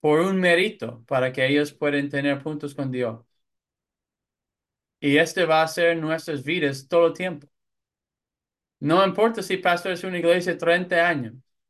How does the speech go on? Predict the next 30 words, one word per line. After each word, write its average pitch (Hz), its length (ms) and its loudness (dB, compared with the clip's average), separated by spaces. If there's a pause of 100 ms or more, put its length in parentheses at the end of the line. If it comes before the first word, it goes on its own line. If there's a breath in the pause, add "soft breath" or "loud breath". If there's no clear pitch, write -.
(840)
Van 156 240 2
a 247 60 2
ser 233 220 2
unos 151 300 -2
que 151 120 0
están 151 300 -4
maduros, 147 440 0
pero 156 200 -6
la 151 60 -4
mayoría 160 640 0
no 156 220 -6
importa. 139 460 -8 (1120)
La 156 140 0
mayoría 170 580 4
van 190 180 2
a 180 40 -2
estar 185 320 2
en 170 60 -2
la 151 60 -2
misma 185 380 -6
postura 151 720 -2
que 147 200 -4
los 147 260 -4
de 143 120 -2
aquí 135 300 -6
en 139 240 -4
la 131 80 -12
carta 147 300 -2
de 143 80 -4
Hebreos. 123 640 -4